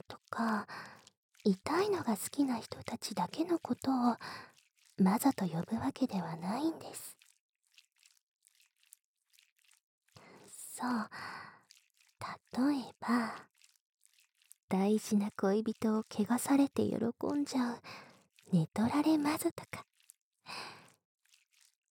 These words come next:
必死に稼いだお金を、ずるーくかすめ取られて感じちゃ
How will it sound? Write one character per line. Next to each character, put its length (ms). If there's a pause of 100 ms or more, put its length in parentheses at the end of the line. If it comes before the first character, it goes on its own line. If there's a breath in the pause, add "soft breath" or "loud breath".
(280)
必 220
死 400
に 160
稼 460
い 40
だ 160
お 60
金 500
を、 320 (840 loud breath)
ず 280
る 720
ー 120
く 180
か 160
す 180
め 160
取 160
ら 120
れ 120
て 160
感 340
じ 120
ち 180
ゃ 260